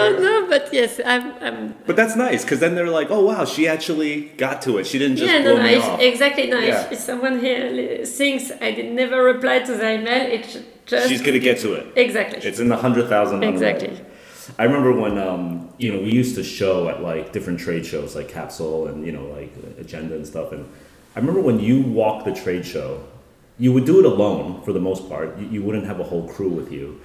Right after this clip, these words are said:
Speaker 2: You would do it alone. And the funny thing is, I don't know if you've noticed this, but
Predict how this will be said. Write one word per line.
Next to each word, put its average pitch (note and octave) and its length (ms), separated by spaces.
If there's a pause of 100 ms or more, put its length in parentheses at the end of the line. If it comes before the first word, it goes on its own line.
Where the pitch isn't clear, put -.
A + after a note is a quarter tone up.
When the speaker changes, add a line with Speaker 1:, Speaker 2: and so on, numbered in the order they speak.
(260)
Speaker 2:
You G#2 140
would G2 100
do C#3 140
it C#3 40
alone. F#2+ 500 (280)
And A2 140
the G#2+ 40 (120)
funny D#3 160
thing G#2+ 240
is, F2+ 420 (340)
I G#2 60
don't B2+ 100
know G#2 140
if F2+ 60
you've E2+ 200
noticed F#2 360
this, D#2 100
but E2+ 180